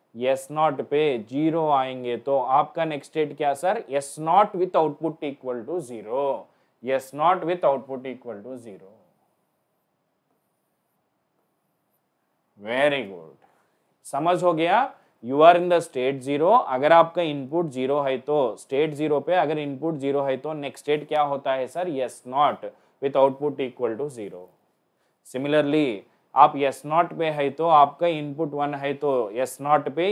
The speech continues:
इनपुट वन है तो नेक्स्ट स्टेट पे का, का, क्या मिलेगा सर? एस वन। एस वन का मतलब ज़ीरो वन with output equal to one, ठीक है।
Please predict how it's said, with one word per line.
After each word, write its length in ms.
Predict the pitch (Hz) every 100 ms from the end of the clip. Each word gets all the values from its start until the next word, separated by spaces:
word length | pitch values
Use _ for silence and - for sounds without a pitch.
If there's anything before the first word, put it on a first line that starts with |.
| 175
इनपुट 400 | 147 135 156 143
वन 200 | 139 139
है 160 | 139 139
तो 160 | 151
नेक्स्ट 320 | 139 143 -
स्टेट 220 | - 165 156
पे 100 | 160
का, 220 | 160 160
का, 320 | - - 156
क्या 260 | 165 160 170
मिलेगा 380 | 165 160 165 160
सर? 200 | 165 190
एस 400 | 131 143 139 -
वन। 420 | 139 160 143 107 101 _ _ -
एस 220 | 123 127 156
वन 180 | 160
का 120 | 156 151
मतलब 560 | 147 143 151 220 175
ज़ीरो 420 | 123 131 139 139 131
वन 280 | 151 147 110 87 - _ _ _ _ _ _ _ _ _ _ _ _ _ _ _
with 160 | 147 156
output 480 | 147 147 156 165 156
equal 400 | 147 147 143 139
to 140 | 196 147
one, 240 | 120 101 95 85 82 _ _ _ _ _ _ _ _ _ _ _ _ _ _ _ _ _ _
ठीक 180 | 143 139
है। 260 | 190 175